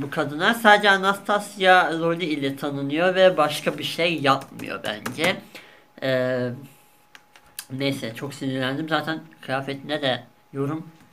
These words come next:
gram yapmak istemiyorum. Şimdi sırada Amy Adams var. Amy Adams da, e, resimde gördüğünüz gibi, bunu çok söyleyeceğim galiba bu kelimeyi, bu cümleyi. Ee, saten,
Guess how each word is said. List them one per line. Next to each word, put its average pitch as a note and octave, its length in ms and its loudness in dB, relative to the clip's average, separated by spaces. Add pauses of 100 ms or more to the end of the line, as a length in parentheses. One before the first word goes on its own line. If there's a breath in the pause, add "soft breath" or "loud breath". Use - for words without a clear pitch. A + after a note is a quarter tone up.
gram C#3 260 -2
yapmak B2 340 -10
istemiyorum. A#2 720 -6 (340 loud breath)
Şimdi G3 340 -4
sırada F#3 500 4
Amy E3+ 460 2 (220)
Adams A#2+ 360 -6
var. D#3+ 240 2
Amy F3 480 -2
Adams F#3 560 -4 (200)
da, F3+ 340 4
e, D#3+ 80 4 (1700 soft breath)
resimde D#3 360 -4
gördüğünüz D3+ 640 -2
gibi, D#3 340 -4 (380)
bunu D3 280 -10
çok D3 200 -8
söyleyeceğim B2 480 -4
galiba B2 300 -2
bu - 280 -16
kelimeyi, C3 680 -6 (120)
bu D3 180 -8
cümleyi. D3+ 640 0 (1400 loud breath)
Ee, F#3 520 4
saten, G#3+ 800 2